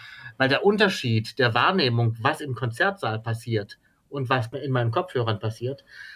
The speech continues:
dann sehr spürbar wird. Und das gilt eben auch für den Unterschied zwischen einem Buch, einer ganz langen Strecke, die über viele hundert Seiten funktioniert, und eben der kleinen, vorübergehenden Äußerung. Ich würde eher sagen, die beiden Formen des Lesegenusses und des Schreibgenusses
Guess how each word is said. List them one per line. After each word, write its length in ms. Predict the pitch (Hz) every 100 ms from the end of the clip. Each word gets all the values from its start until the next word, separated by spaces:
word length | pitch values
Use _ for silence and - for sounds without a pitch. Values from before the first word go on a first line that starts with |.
| -
dann 220 | - 147 143
sehr 180 | 147
spürbar 520 | 127 - 226 185 120 110
wird. 180 | 170
Und 180 | 180 131
das 160 | 165 175
gilt 220 | 190 196
eben 180 | 190 175
auch 240 | 175 - - - -
für 140 | 170
den 100 | 156
Unterschied 560 | 156 165 170 - 170 -
zwischen 480 | - 131 143 139 - - _ _ -
einem 300 | 127 123 113
Buch, 380 | 127 185 220
einer 220 | 165 120 123
ganz 220 | 123 113
langen 320 | 110 127 170
Strecke, 480 | 180 - 165 165 190
die 100 | 156
über 160 | 131
viele 280 | 117 143 139
hundert 300 | 131 127 113
Seiten 320 | 117 110 135
funktioniert, 640 | 127 151 - 165 170 202 202 - - -
und 200 | 175 190
eben 320 | 180 185 190 - -
der 100 | 151
kleinen, 540 | - 139 135 151 160 151
vorübergehenden 720 | 143 135 143 139 139 139 143
Äußerung. 540 | 165 190 190 104 104 - - - 113
Ich 180 | 180
würde 140 | 202 190
eher 160 | 175
sagen, 420 | 160 160 160 156 - _ -
die 100 | 156
beiden 600 | 139 143 143 143 143 117
Formen 540 | _ - 123 139 165 160
des 200 | 143 110
Lesegenusses 760 | 123 147 156 143 135 151 -
und 140 | 139 117
des 100 | 113
Schreibgenusses 880 | - - 165 180 131 120 117 113